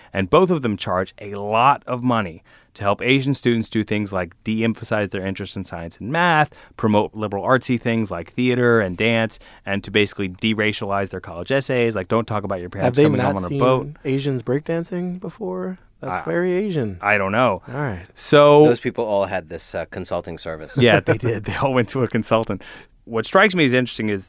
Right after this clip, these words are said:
Speaker 1: behind the two different approaches is, one, you have these people filing this lawsuit, and it's this, you know,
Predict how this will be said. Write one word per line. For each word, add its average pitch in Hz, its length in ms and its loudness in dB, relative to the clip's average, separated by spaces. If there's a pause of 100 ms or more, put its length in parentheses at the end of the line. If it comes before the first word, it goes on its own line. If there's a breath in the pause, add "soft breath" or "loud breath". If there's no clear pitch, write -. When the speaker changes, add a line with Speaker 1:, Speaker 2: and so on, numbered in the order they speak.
Speaker 1:
behind 110 320 0
the 104 40 -4
two 120 160 -4
different 101 260 -6
approaches 92 400 -6
is, 87 160 -10
one, 156 320 -2
you 123 100 0
have 107 160 -2
these 107 140 -4
people 107 240 -4
filing 101 300 -4
this 92 140 -12
lawsuit, 85 460 -12 (800 soft breath)
and 107 280 -2
it's 104 180 -8
this, 98 180 -8 (240)
you 98 160 -10
know, 85 100 -14